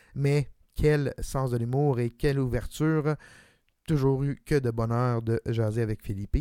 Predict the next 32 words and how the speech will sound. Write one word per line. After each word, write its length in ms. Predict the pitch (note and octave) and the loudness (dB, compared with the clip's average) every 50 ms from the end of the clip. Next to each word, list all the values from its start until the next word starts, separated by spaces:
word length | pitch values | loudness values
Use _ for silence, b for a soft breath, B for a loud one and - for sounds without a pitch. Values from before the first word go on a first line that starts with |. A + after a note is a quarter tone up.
| D#3 C3+ | 0 -2
même 280 | B2 B2 C3+ C#3+ B2+ | -4 -4 -4 -6 -8
que 120 | - - - - - - | -8 -8 -6 -6 -4 -4
lorsqu'il 320 | A2+ A#2+ - - - A2 | -4 -4 -4 -4 -6 -6
est 80 | G#2 G#2 | -4 -4
revenu 180 | G2+ G2+ G#2+ A2+ | -4 -2 -4 -4
au 40 | G#2+ | -4
Canada, 320 | - G2 G2+ G#2 B2 D#3 | -4 -6 -4 -2 -2 -2
lorsqu'il 260 | C#3 A#2 - - - | -2 -4 -6 -6 -6
a 40 | G#2 | -8
été 120 | G#2 - A2 | -6 -6 -8
échangé, 460 | G#2+ - G2+ G2 G2 G#2 C3+ D3+ B B B B B B B B B - - | -8 -6 -8 -8 -6 -6 -6 -6 B B B B B B B B B -8 -6
euh, 280 | G#2+ G#2 G#2 G#2 G#2 | -4 -4 -2 -4 -4
à 20 | G2+ | -4
Vancouver 440 | G2+ G#2+ G#2 - A2+ A#2 A#2+ A#2+ A#2 | -4 -6 -6 -4 -2 -2 0 -2 -2
l'année 160 | A2 G#2+ G#2+ G#2+ | -4 -6 -6 -6
dernière, 440 | A2 G2 - A#2 C#3 D#3+ F#3 E3+ | -6 -6 -2 -2 -2 0 0 -2
mais 160 | A#2+ G2+ F#2+ F#2+ | -4 -6 -8 -8
on 140 | - - - | -10 -12 -12
a 480 | F2 F2 F#2 F#2 - - - - - G2+ A2+ | -12 -14 -14 -16 -16 -20 -16 -14 -8 -6 -6
reçu 180 | G#2+ - - | -4 -4 -4
un 40 | B2 | -6
petit 180 | A#2+ - - A2 | -8 -8 -6 -4
message 560 | G#2 F#2+ - B2+ B2 B2+ C3 C3+ A#2 A2 G#2 | -4 -2 -2 -2 -2 0 0 -2 -2 -4 -8
disant 460 | G2 G#2 G#2+ A2+ A2 G#2+ G#2 G#2 G2+ - b b b b b b b b b | -8 -6 -4 -4 -4 -4 -6 -8 -10 -14 b b b b b b b b b
que 60 | - | -20
c'était, 280 | - - - - - A2 | -20 -14 -10 -10 -10 -8
euh, 220 | - G#2+ G#2 G#2+ G#2+ _ - | -8 -10 -10 -12 -14 _ -14
bonne 160 | A#2+ G#2+ G#2+ G#2+ | -10 -8 -8 -6
chance 400 | - B2 B2 B2+ B2+ A#2+ - - | -4 -2 -2 0 -2 -2 -2 -4
et 60 | G#2+ | -4
il 280 | G#2+ G#2+ G#2 G#2 G#2+ A2+ | -4 -6 -6 -8 -10 -12
était 260 | - _ - B2+ | -12 _ -2 -2